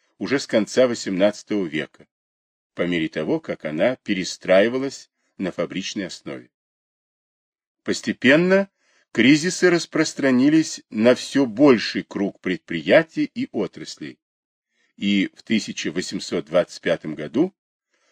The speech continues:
в Англии разразился первый циклический кризис перепроизводства, охвативший всю промышленность, торговлю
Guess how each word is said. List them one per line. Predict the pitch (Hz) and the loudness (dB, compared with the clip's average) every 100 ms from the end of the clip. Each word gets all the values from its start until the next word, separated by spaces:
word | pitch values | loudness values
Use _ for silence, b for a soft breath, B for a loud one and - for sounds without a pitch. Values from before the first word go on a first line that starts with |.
| _ | _
в | 82 113 | 2 6
Англии | 156 165 156 165 | 6 4 4 4
разразился | 160 127 139 120 101 330 - - 143 - | 4 2 2 2 4 4 4 -4 -4 0
первый | 113 120 120 131 | 4 6 4 0
циклический | 123 - 139 - 95 98 - 95 - 92 | -4 -2 -4 -2 -4 -4 -4 -12 -12 -12
кризис | - 82 123 151 156 | -10 -4 -4 -2 -6
перепроизводства, | - 110 123 - 120 98 73 82 - - 78 - _ _ _ _ _ - | -6 -4 -4 -4 -8 -8 -6 -8 -8 -14 -16 -16 _ _ _ _ _ 2
охвативший | 101 - 101 - 127 - 107 | 2 2 -2 0 -2 0 -6
всю | - - 143 | -4 -2 -2
промышленность, | - 131 123 107 - 98 92 85 - - | 0 0 2 2 0 -4 -4 -4 -8 -4
торговлю | 80 71 90 147 151 156 | -4 -2 0 0 0 -4